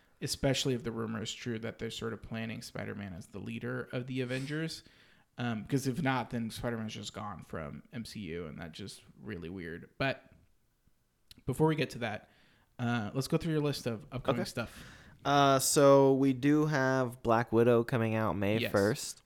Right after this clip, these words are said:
Speaker 1: Which we still don't know quite. We know it's, like,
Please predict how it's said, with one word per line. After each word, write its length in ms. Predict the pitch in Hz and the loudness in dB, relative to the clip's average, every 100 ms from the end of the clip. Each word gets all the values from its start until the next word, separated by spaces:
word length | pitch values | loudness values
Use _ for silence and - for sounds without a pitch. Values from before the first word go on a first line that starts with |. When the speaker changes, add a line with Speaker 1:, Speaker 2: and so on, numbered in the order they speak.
| - | -4
Speaker 1:
Which 220 | 131 - | -2 0
we 100 | 156 | -2
still 280 | 147 - 214 | 0 4 4
don't 280 | 226 262 233 | 4 2 4
know 180 | 240 226 | 4 2
quite. 520 | - 196 190 190 - | 2 4 4 2 2
We 120 | 170 | 4
know 140 | 190 220 | 6 6
it's, 200 | 208 185 | 4 2
like, 320 | 160 - | 2 0